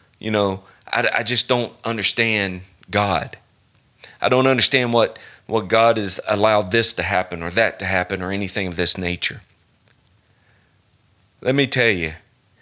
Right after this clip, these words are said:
people want to pin everything bad upon God because it's a great scapegoat.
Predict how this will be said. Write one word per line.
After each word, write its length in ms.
people 540
want 220
to 40
pin 460
everything 460
bad 320
upon 380
God 420
because 340
it's 180
a 80
great 480
scapegoat. 720